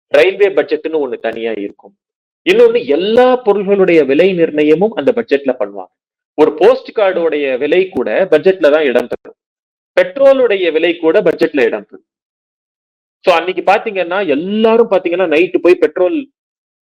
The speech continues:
பங்க்ல போய் நின்னுட்டு இருப்பாங்க. ஏன்னா, மறுநாள்ல இருந்து இந்த விலை உயர்வு நடைமுறைக்கு வரும் அப்படின்னு சொல்லிட்டு. அதே மாதிரி பாத்தீங்கன்னா, சிகரெட் எல்லாரும் வாங்கி பதுக்கி வைப்பாங்க. ஏன்னா, அந்த நேரத்துல எப்படி சின் டாக்ஸ் ஜாஸ்தி பண்ணிடுவாங்க, சிகரெட் விலையை ஜாஸ்தி பண்ணிடுவாங்க.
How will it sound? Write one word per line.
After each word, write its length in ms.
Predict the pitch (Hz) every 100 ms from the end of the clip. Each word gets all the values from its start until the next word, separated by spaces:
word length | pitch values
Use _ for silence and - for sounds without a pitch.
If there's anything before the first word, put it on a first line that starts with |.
| -
பங்க்ல 360 | 151 151 170 143
போய் 120 | 165
நின்னுட்டு 360 | 139 151 156
இருப்பாங்க. 220 | 135 117 117
ஏன்னா, 160 | 151
மறுநாள்ல 380 | 143 151 185 160
இருந்து 160 | 160 165
இந்த 200 | 139 120
விலை 260 | 127 160
உயர்வு 380 | 165 147 127 117
நடைமுறைக்கு 540 | 120 127 147 135 131
வரும் 220 | 113 117 110
அப்படின்னு 300 | - 107 104
சொல்லிட்டு. 400 | - - - - _ _ _ _
அதே 260 | - 190 226
மாதிரி 240 | 214 202
பாத்தீங்கன்னா, 180 | 190 190
சிகரெட் 540 | 208 190 262 240 - -
எல்லாரும் 460 | 165 208 233 240 208
வாங்கி 220 | 190 185
பதுக்கி 340 | 156 156 170
வைப்பாங்க. 360 | 139 - 107 101 156
ஏன்னா, 120 | 165
அந்த 260 | 208 170
நேரத்துல 180 | 170 180
எப்படி 280 | 165 - 196
சின் 260 | - 196 190
டாக்ஸ் 320 | 185 160 -
ஜாஸ்தி 300 | 135 143 - 151
பண்ணிடுவாங்க, 380 | 135 123 123
சிகரெட் 360 | 151 - 160 160
விலையை 240 | 135 120 113
ஜாஸ்தி 340 | 110 - -
பண்ணிடுவாங்க. 300 | 101 95 -